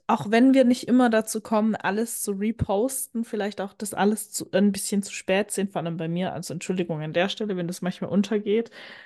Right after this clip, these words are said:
Ich sehe es dann spätestens bei Mara in der Story und dann freue ich mich. <laughs> Also wir freuen uns auf jeden Fall über jegliches Feedback von eurer Seite und über den Support. Also gerne weiter damit machen.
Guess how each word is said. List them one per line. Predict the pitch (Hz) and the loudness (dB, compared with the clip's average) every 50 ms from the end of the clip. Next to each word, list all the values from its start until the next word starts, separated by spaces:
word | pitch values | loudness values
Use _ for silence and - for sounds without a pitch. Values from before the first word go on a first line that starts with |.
| - - - - _ | -20 -20 -20 -12 _
Ich | - - - | -10 -6 0
sehe | - 254 269 | 2 2 2
es | 262 | 4
dann | 262 240 233 | 2 0 0
spätestens | 233 - - 226 233 233 254 254 - - 226 - - | 0 0 2 2 2 2 0 -2 0 0 -2 2 2
bei | 214 196 | 2 4
Mara | 180 180 185 190 240 269 294 254 | 4 4 4 4 4 4 4 4
in | 214 240 240 | 4 4 4
der | 247 | 2
Story | 240 - - 226 233 233 226 | 2 0 0 2 2 4 2
und | 220 208 | 2 2
dann | 208 208 196 | 0 -2 -2
freue | - - - 180 170 160 156 | -4 -4 -2 -2 -2 0 -2
ich | 156 - - | -4 -8 -10
mich. | 156 147 151 175 - - - _ - | -12 -10 -8 -10 -10 -10 -14 _ 2
<laughs> | 294 254 220 220 - - - - 220 214 190 - - _ _ _ _ _ - - - - - - - - - - _ _ _ _ _ _ _ | 4 4 4 2 -2 -8 -2 2 4 4 4 2 0 _ _ _ _ _ -20 -20 -20 -18 -18 -18 -18 -18 -20 -20 _ _ _ _ _ _ _
Also | 208 220 208 208 | 0 0 4 4
wir | 220 208 | 2 2
freuen | - - 208 202 202 202 | 2 2 2 2 4 4
uns | 190 190 196 | 2 2 -2
auf | 185 185 - | -4 -4 -2
jeden | 202 190 185 196 | -2 -2 0 0
Fall | - 190 165 | -2 -2 -2
über | 170 190 190 | -2 -2 -2
jegliches | 185 180 202 196 196 - - 185 - 185 170 - - | -2 0 0 -2 -2 -4 -8 -8 -6 -8 -10 -10 -12
Feedback | - - 180 - - - 156 156 160 - - | -10 -10 -10 -10 -6 -4 -4 -4 -4 -6 -12
von | - - 190 170 | -10 -6 -6 -4
eurer | - 165 165 160 - 175 | -2 -4 -4 -2 -4 -4
Seite | - 175 170 180 196 196 214 | -2 0 2 2 2 2 0
und | 190 175 | -2 -2
über | 170 185 175 | -2 -2 -2
den | 165 - 165 165 180 | -4 -2 -4 -6 -4
Support. | - 165 160 - - - 170 165 175 196 - - - - - - - - - _ _ _ _ _ _ _ _ | -4 -6 -8 -8 -4 -2 0 2 2 0 -2 -6 -14 -16 -20 -20 -20 -20 -20 _ _ _ _ _ _ _ _
Also | - 180 175 170 170 175 185 170 165 160 165 170 170 - _ _ | -6 -4 -2 -2 -2 -2 -2 -2 -2 -2 -2 -2 -4 -8 _ _
gerne | 180 170 170 180 180 170 | 0 2 2 2 2 0
weiter | 160 151 160 165 - - 175 | 0 -2 -4 -6 -6 -8 -6
damit | - 147 151 156 151 165 - | -6 -4 -4 -4 -6 -6 -6
machen. | 147 147 165 - - - 160 170 | -8 -8 -8 -10 -10 -10 -10 -10